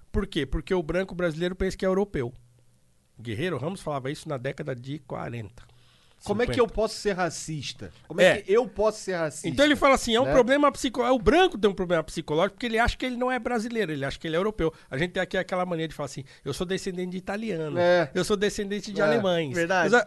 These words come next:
Speaker 1: cara, você é cafuso, você é, <laughs> você é caboclo, entendeu? Você é brasileiro, velho. Se
Speaker 2: Uhum.
Speaker 1: for cavucar, sei lá, você tá ferrado. Se for aquele exame de D N A
Speaker 3: É,
Speaker 1: lá,
Speaker 3: o, é.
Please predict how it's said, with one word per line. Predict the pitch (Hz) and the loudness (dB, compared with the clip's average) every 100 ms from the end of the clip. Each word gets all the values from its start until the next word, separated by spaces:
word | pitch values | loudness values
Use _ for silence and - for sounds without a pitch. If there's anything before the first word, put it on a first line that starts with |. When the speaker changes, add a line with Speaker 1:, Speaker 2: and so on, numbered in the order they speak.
| - | 0
Speaker 1:
cara, | - 311 214 | 2 2 2
você | - | 0
é | 240 | -2
cafuso, | 240 294 269 - 208 254 277 147 151 | 2 0 0 -4 0 2 2 0 -4
você | - | 0
é, | 185 226 170 | 4 6 6
<laughs> | 170 156 160 170 | 4 2 2 2
você | - | 4
é | 226 | 4
caboclo, | - 220 180 165 226 233 - 220 208 208 175 175 | 6 4 6 10 12 12 8 4 4 4 0 0
entendeu? | 196 269 233 | 2 4 4
Você | - 262 | 4 2
é | |
brasileiro, | 226 269 240 302 247 277 330 285 | 4 2 2 0 0 2 2 2
velho. | 175 160 95 113 98 - - | 0 0 -2 -8 -12 -16 -18
Se | - 247 | -4 0
Speaker 2:
Uhum. | 269 | 6
Speaker 1:
for | 285 320 | 6 8
cavucar, | 359 220 208 - 202 196 | 6 4 0 0 2 2
sei | - 180 | 0 2
lá, | 240 | 2
você | 277 - | 2 -2
tá | - 427 | -2 -2
ferrado. | 415 220 | 0 0
Se | - | 2
for | 226 - - | 0 -2 -2
aquele | 190 - 220 180 | 0 0 -2 0
exame | 165 208 | 0 2
de | 185 | 0
D | 175 190 | 2 2
N | 180 156 | 2 2
A | 165 | 4
Speaker 3:
É, | 170 | 6
Speaker 1:
lá, | 156 196 | 6 6
Speaker 3:
o, | 165 160 | 4 2
é. | 190 | 4